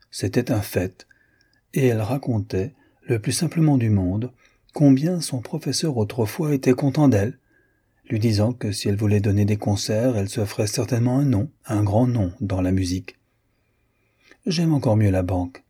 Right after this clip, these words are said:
ajoutait la jeune fille en souriant. On parla alors de Beethoven. Eva dit quelques mots très doucement,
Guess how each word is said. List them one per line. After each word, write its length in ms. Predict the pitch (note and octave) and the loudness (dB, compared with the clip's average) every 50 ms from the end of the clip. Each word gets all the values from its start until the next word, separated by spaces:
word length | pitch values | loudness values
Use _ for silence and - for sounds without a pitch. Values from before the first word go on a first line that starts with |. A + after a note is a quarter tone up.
| _ _ - | _ _ -8
ajoutait 460 | - G#2 G2 G#2 F#2+ F2 - C3 C3 | -6 -4 -2 -2 -4 -2 0 2 2
la 100 | A#2+ G2 | 2 2
jeune 180 | F2+ G2 F#2+ | 0 -2 -2
fille 280 | F2+ - - D3+ C#3+ B2+ | -2 -2 -2 0 2 2
en 100 | G2 F2 | 0 0
souriant. 480 | - - - B2 G2 G#2+ G2 F2+ C3+ D3+ _ _ _ _ _ _ _ _ _ _ _ _ _ _ _ _ _ _ _ _ _ _ - | -2 -4 -4 -2 0 0 0 0 -4 -8 _ _ _ _ _ _ _ _ _ _ _ _ _ _ _ _ _ _ _ _ _ _ -8
On 180 | - C3+ C3 B2+ | -2 0 0 0
parla 380 | A2+ - - B2 A#2+ B2 B2+ | 0 -2 -2 -2 -2 -2 -2
alors 320 | B2 A#2+ A#2+ C3+ E3 E3 C#3 | -2 0 0 0 0 0 0
de 80 | A#2 | 0
Beethoven. 520 | G#2+ A#2 A2+ G#2+ G#2+ - G#2+ G#2 F#2+ F#2+ A2+ - _ _ _ _ _ _ _ _ _ _ - | 0 -2 -2 -4 -2 -2 -2 -2 -2 -4 -6 -8 _ _ _ _ _ _ _ _ _ _ -6
Eva 340 | - A2 G#2+ G#2 A2 G#2+ G#2+ | -2 -2 0 2 2 2 2
dit 160 | G2+ G#2+ G#2+ | 2 2 0
quelques 260 | G#2 - G2+ G2+ - | 0 -2 -4 -2 0
mots 340 | G#2+ G2 G2 G2 G2+ A#2 D3 | 2 2 2 2 0 -2 -2
très 180 | - - G#2 F#2+ | -4 -4 -4 -2
doucement, 500 | F#2 G#2+ G#2 - - - G2 G#2 B2+ | -2 -2 -4 -4 -2 -2 -2 -2 -2